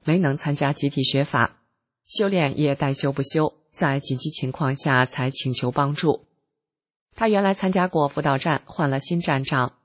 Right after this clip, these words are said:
而原来的站长连 L 学员的长相都记不起来了，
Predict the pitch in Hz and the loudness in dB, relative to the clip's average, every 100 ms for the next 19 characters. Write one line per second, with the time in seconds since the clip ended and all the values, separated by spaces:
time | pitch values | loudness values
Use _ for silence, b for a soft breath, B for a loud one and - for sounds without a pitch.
0 | _ _ _ 185 202 165 156 151 165 165 | _ _ _ 0 2 2 2 2 0 0
1 | 143 147 127 - _ 156 151 - 143 147 | 0 0 0 -2 _ -2 0 0 0 2
2 | 151 139 135 139 147 135 127 135 196 135 | 0 0 0 -2 -2 0 -2 0 0 -2
3 | - - 131 135 - 139 143 - 131 123 | -4 -2 0 0 -2 -2 -2 -4 -4 0
4 | 127 143 - | 2 2 0